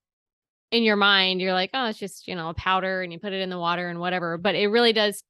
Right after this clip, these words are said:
it changes, well, it's obviously he-, helping your gut heal and absorb the nutrients that it needs to heal, which is, like, the most important, right? I mean, you could be eating all the healthy things in the world,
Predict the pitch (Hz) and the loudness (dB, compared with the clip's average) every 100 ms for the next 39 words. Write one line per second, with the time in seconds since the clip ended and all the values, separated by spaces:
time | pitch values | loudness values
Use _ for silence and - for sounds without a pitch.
0 | _ _ 208 196 - 240 240 208 202 185 | _ _ -6 -6 -2 0 0 0 0 -2
1 | 185 - - 190 180 170 - 190 196 175 | -8 -16 -6 -2 0 -2 0 0 0 -4
2 | 175 190 196 190 170 165 _ - 175 170 | -4 -4 -4 -4 -4 -6 _ -12 -10 -6
3 | 220 208 196 202 185 185 180 175 185 190 | -2 -2 0 2 4 4 2 -2 -2 -2
4 | 170 170 175 202 196 185 180 185 175 269 | -2 -4 -2 -2 -2 -4 -4 -4 0 2
5 | 302 - 208 180 165 196 196 185 190 180 | 2 0 -2 -2 -4 -4 -4 -6 -8 -6
6 | 165 196 175 170 180 - 247 190 180 196 | -6 -4 -6 -8 -10 -2 0 2 2 0
7 | 190 190 214 214 190 233 247 202 196 196 | 0 -2 -2 -2 -2 0 0 2 2 2
8 | 214 196 196 180 202 196 190 180 170 247 | 2 0 -2 -4 -4 -4 -6 -6 0 4
9 | 240 190 | 4 4